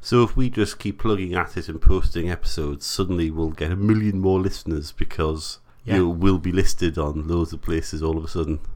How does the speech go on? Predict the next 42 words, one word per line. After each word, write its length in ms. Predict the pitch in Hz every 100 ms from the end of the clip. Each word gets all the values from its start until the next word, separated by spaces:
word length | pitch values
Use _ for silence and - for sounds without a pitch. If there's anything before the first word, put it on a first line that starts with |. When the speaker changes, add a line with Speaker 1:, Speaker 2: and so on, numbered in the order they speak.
| -
Speaker 2:
Yeah, 160 | 107 -
that's 180 | - 76
the 80 | 85
Speaker 1:
Um, 60 | 92
Speaker 2:
idea. 160 | 101
We'll 140 | 98 101
hit 120 | 104
a, 40 | 110
Speaker 1:
fame 260 | 123 110
Speaker 2:
we'll 160 | 104 117
hit 140 | -
a, 40 | 120
Speaker 1:
awaits. 220 | - - - - -
Speaker 2:
we'll 100 | 117
hit 220 | 110 147 147
a 80 | 123
critical 640 | - - 147 - - 107
mass, 580 | 110 123 127 - - - - -
<laughs> 240 | 131 127 -
at 320 | 135 113 101
which 200 | 117 -
point 320 | 156 123 120
old 300 | - 110 110
news 480 | 107 120 123 113 98
will 180 | 98 104
explode 680 | 104 - - 113 110 107 104
and, 260 | 101 98 98
uh, 180 | 98 98
devour 360 | 98 101 104
the 100 | 104
world. 380 | 101 117 139 151 - - -
Speaker 1:
Speaking 400 | - 143 - 160
of 140 | 135 -
taking 340 | 123 110 117
over 160 | 110 104
the 80 |
world, 300 | 101 104 92
I've 180 | 92 90
been 140 | 101 95
campaigning 600 | 98 92 107 95 92 92
on 160 | 92
my 260 | 87 87 87